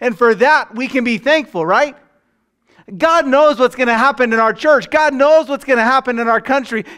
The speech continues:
God knows the days that I have to live. God knows the days you have to live. So when we can go, the Bible says, "Come before the throne of grace, let your request be made known to him." He wants us to talk to him.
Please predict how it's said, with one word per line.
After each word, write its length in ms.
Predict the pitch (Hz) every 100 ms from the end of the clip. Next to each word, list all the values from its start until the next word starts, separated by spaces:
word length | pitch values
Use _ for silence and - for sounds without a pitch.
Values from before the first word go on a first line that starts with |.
| -
God 260 | 294 302
knows 480 | 262 269 311 311 294
the 120 | 277
days 460 | 233 233 269 285 247
that 140 | 247
I 80 | 240
have 300 | 226 254 247
to 120 | 226
live. 320 | 226 254 240 - - -
God 240 | 262 254
knows 340 | 240 285 311 247
the 120 | 277
days 300 | 269 254 175
you 140 | 277
have 240 | 240 208 165
to 120 | 175
live. 360 | 156 104 - _ _ _ _ -
So 240 | - 254
when 120 | 254 240
we 140 | 302
can 240 | 294 262
go, 240 | 214 269 233
the 80 | 208
Bible 340 | 240 302 285
says, 240 | - 233
"Come 200 | - 269
before 340 | 269 262 247 240
the 100 | 214
throne 220 | 240 233
of 100 | 196
grace, 300 | 247 262 240
let 180 | 240 -
your 80 | 240
request 360 | 214 269 262
be 80 | 269
made 240 | 226 226
known 240 | 196 247 226
to 120 | 226
him." 380 | 220 262 226 123 _ _ _ _ _
He 220 | 285 277
wants 400 | 254 302 320 277
us 160 | 247
to 120 | 254 226
talk 380 | 262 262 302 -
to 120 | 226
him. 220 | 160